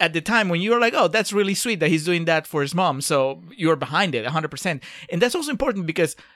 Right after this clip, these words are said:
most of the movie that, that's to come,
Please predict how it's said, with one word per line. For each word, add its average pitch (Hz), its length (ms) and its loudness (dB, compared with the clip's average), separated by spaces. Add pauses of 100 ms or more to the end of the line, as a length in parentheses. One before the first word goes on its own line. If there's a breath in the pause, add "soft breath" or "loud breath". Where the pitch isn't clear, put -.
(500 soft breath)
most 214 380 4
of 196 100 -4
the 156 60 0
movie 143 540 -4 (340)
that, 139 140 -4 (340)
that's 139 260 -2
to 139 80 -8
come, 160 360 -2